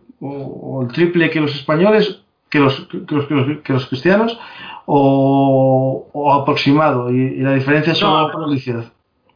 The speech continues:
Speaker 2: No, aproximado. A ver, el ejército cruzado, mira, como te decía, eh, Carlos Vara, eh, hizo un trabajo de, moderno de investigación, de, tanto arqueológica como presencial, midiendo, bueno,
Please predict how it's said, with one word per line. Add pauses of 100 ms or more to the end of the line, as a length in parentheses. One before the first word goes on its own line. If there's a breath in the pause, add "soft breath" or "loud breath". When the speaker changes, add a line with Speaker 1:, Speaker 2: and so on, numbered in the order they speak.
(460)
Speaker 2:
No,
aproximado.
A
ver, (260 loud breath)
el
ejército
cruzado,
mira,
como
te
decía,
eh,
Carlos
Vara, (400 loud breath)
eh,
hizo
un
trabajo
de,
moderno
de
investigación,
de, (560 loud breath)
tanto
arqueológica
como
presencial,
midiendo,
bueno,